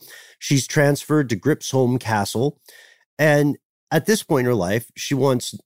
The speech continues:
she just wants to go back to Brandenburg, but the government won't let her visit.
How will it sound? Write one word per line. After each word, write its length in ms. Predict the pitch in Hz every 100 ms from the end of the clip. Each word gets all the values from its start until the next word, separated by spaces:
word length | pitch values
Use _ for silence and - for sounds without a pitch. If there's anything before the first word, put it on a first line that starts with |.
| _ _ _ _ _ _ _ _ _ _ _
she 220 | - 196
just 180 | 190 -
wants 240 | 156 143 -
to 80 |
go 140 | 127 123
back 260 | 120 113
to 80 | -
Brandenburg, 760 | 90 127 143 113 85 71 69 - - - -
but 140 | 131
the 80 | 123
government 460 | 127 135 143 127 -
won't 260 | 113 90
let 140 | 117 101
her 100 | 95
visit. 440 | 87 123 98